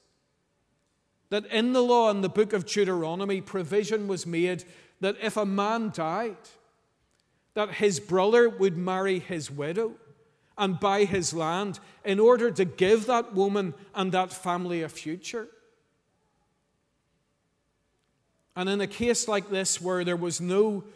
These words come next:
surviving brother, then the next closest male relative could volunteer to buy the land, to marry the woman, and to redeem the situation. In other words, to put things right, which is why they were known as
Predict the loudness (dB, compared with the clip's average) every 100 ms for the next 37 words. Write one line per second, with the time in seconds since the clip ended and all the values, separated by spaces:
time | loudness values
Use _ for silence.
0 | -20 _ -4 -2 0 0 0 0 0 -2
1 | -2 0 0 0 -2 -2 -2 -2 -4 -4
2 | -6 -6 -12 -20 _ _ -16 2 2 4
3 | 0 -2 -4 -2 0 0 -2 -4 -2 -2
4 | -4 -8 -16 _ _ _ -2 -2 0 0
5 | 2 2 0 0 0 0 -4 -2 0 2
6 | 2 2 0 0 -4 -8 -16 -20 _ _
7 | _ _ -4 -2 0 2 6 4 6 4
8 | 4 0 -2 -4 -8 -18 _ _ -4 -2
9 | 2 4 4 2 2 0 0 -2 0 0
10 | 0 -2 -2 -2 0 -2 -4 -10 -4 0
11 | 4 6 6 4 -4 -6 -6 -8 -8 -8
12 | -6 -6 -8 -4 -2 -2 -4 -16 -20 -2
13 | -2 0 -2 0 0 2 2 2 4 2
14 | 2 2 2 -2 -6 -4 -2 -4 -6